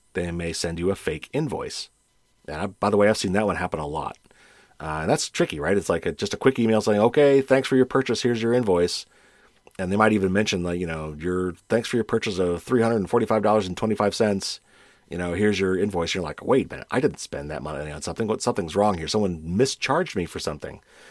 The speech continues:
When in actuality, no such thing ever happened, but they trick you into opening an,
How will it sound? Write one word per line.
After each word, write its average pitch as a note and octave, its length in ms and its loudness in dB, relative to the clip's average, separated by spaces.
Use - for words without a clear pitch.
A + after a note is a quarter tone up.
When F#2 160 -2
in F#2 100 -2
actuality, G2+ 680 4
no G#2+ 340 4
such G#2 220 0
thing F2 160 -2
ever D#2 180 -4
happened, D#2+ 320 -8
but E2+ 100 -4
they F2+ 80 -2
trick - 240 -6
you F2+ 80 -4
into E2+ 140 -2
opening E2 320 -4
an, D#2+ 160 -10